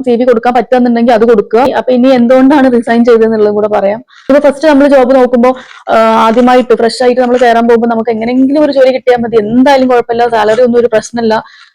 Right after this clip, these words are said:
ഏഹ്, എങ്ങനെയെങ്കിലും ജോലി കിട്ടിയാൽ മതി എന്നുള്ള ആ ഒരു ഒറ്റ ചിന്ത മാത്രമേ ഉണ്ടാവുള്ളൂ. എനിക്കും അങ്ങനെ തന്നെ ഉണ്ടായിരുന്നത്. അപ്പൊ അങ്ങനെ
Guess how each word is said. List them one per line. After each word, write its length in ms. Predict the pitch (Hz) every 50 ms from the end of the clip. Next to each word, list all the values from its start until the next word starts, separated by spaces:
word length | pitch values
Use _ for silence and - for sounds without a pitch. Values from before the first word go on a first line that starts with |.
| _ _
ഏഹ്, 240 | 226 233 240 269 285 285 _ _ -
എങ്ങനെയെങ്കിലും 580 | 208 220 247 285 311 339 339 359 359 339 254 - - -
ജോലി 180 | 226 233 233 285
കിട്ടിയാൽ 280 | 285 226 247 262 262
മതി 120 | 262 247 262
എന്നുള്ള 200 | 269 269 262 247
ആ 40 | 247
ഒരു 140 | 254 254
ഒറ്റ 140 | 269 262 -
ചിന്ത 180 | 240 254 233 233
മാത്രമേ 280 | 240 233 214 - 220
ഉണ്ടാവുള്ളൂ. 360 | 226 214 208 208 202 196 190 - _ _ _ -
എനിക്കും 180 | 226 226 277
അങ്ങനെ 180 | 269 254 254 262
തന്നെ 180 | 254 247 247
ഉണ്ടായിരുന്നത്. 380 | 233 220 214 214 214 208 247 262 - _ _ _ _ _ _ -
അപ്പൊ 120 | 240 277
അങ്ങനെ 180 | 277 269 302